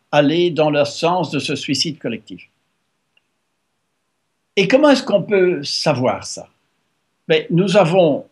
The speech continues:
analysé les valeurs des Européens et nous sommes arrivés à la conclusion passionnante qu'il y a vingt-quatre pour cent, c'est-à-dire cent millions d'Européens,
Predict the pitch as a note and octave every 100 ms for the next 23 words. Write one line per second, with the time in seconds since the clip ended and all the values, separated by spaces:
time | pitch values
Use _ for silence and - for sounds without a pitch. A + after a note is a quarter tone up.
0 | _ - E3 E3 E3 D#3 C#3+ E3+ C#3 C3
1 | C#3 C#3+ B2+ A#2+ A#2 A2+ C#3 F3 C4+ D#4
2 | - _ - C#3+ C#3 E3+ C#3+ B2+ C#3 C3
3 | C#3 B2+ - _ _ - C#3 B2+ C#3+ C#3
4 | C#3+ B2+ C#3 C3+ G#2+ - _ - C3+ C#3
5 | A#2+ E3 B3 A#3+ - B2 D3+ G#3+ - F#3
6 | F#3 F3 C3+ E3 B2 - A#2 B2+ B2+ -
7 | F#3 D3 D3 B2+ A#2+ F2+ A2 C3 B3+